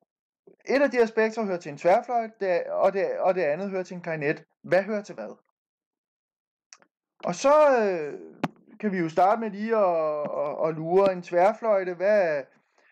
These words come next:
er det, det er selvfølgelig blæseinstrument, men er den åben eller halvåben? Jamen, der, der er jo begge ender af den der tværfløjte faktisk åben, fordi man blæser ligesom på en eller anden måde, øhm, henover, <laughs> øh, hvis I kan se, hvordan, hvordan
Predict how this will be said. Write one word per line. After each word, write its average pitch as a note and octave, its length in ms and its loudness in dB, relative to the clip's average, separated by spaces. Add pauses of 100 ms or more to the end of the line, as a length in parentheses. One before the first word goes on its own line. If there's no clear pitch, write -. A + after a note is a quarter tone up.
(180)
er E3 120 2
det, F#3 600 4
det B2+ 220 -10
er F#3+ 40 -2
selvfølgelig G#3+ 260 -2
blæseinstrument, G3+ 640 2
men F3 160 -8
er D#3+ 100 0
den E3+ 120 0
åben G3+ 280 4
eller F3 140 0
halvåben? F#3 600 -2 (380)
Jamen, E3+ 220 -6 (240)
der, G#3+ 60 0 (720)
der A3+ 80 6
er B3 100 4
jo A3+ 180 0 (160)
begge G3 520 2
ender G#3 240 2
af F3+ 140 -2
den F3+ 180 -4
der F#3+ 100 -4
tværfløjte F3 540 -2
faktisk E3 300 -4
åben, D3+ 380 -4
fordi D3+ 120 -12
man C#3+ 160 -8
blæser D#3 300 -2
ligesom D3+ 260 -6
på D#3+ 60 -10
en D#3 40 -6
eller D3 120 -8
anden C#3+ 120 -8
måde, D3 380 -2
øhm, A#2+ 220 -8 (460)
henover, C#3+ 480 0 (220)
<laughs> G#2 300 -16
øh, B2+ 200 -10 (540)
hvis B2+ 120 -16
I B2 40 -14
kan B2 120 -8
se, B2+ 160 -8
hvordan, B2 320 -6 (140)
hvordan A#2 440 -10